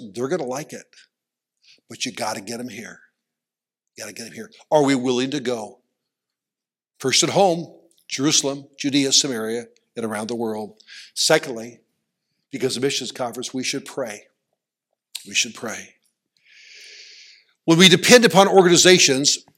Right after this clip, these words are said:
we get what organizations can do. When we depend upon education, we get what education can do.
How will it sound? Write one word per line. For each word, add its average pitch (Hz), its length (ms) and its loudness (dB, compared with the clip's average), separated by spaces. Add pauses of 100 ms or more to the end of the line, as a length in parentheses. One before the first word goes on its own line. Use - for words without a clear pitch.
we 156 120 0
get 170 180 4
what 156 100 -4
organizations 147 680 -4
can 143 120 -4
do. 123 280 -2 (1300)
When 131 120 -6
we 139 100 -4
depend 156 280 0
upon 165 220 2
education, 160 680 -2
we 170 100 0
get - 200 2
what 175 140 -4
education 170 560 -6
can 110 140 -10
do. 98 200 -10